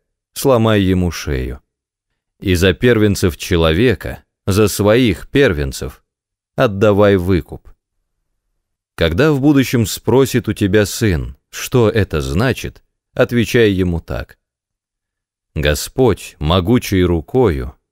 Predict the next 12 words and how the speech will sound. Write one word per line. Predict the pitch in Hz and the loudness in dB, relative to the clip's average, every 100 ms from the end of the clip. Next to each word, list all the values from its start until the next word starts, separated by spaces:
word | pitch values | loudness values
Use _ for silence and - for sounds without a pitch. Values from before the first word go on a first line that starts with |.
| _ - | _ -4
вывел | 92 135 127 131 104 | 2 2 4 2 2
нас | 113 110 - | 0 -2 -6
из | - 123 95 | -2 -2 0
египетской | 104 98 87 - 82 - 85 80 | 0 0 -2 -4 -6 -8 -4 -2
неволи. | 78 71 67 65 60 - _ _ _ _ _ _ _ _ _ _ _ | -2 -4 -6 -8 -8 -14 _ _ _ _ _ _ _ _ _ _ _
Когда | - 71 85 143 | -6 0 2 2
фараон | 131 110 107 127 117 - | 2 4 4 4 2 -2
упорствовал | 98 - 123 113 92 - 80 71 69 | -8 -2 2 2 0 -4 -4 -2 -2
и | 95 92 | -2 0
не | 87 | 0
отпускал | 78 - 73 - 120 127 73 | -2 -4 -8 -6 0 0 0
нас, | 62 - - | -4 -10 -16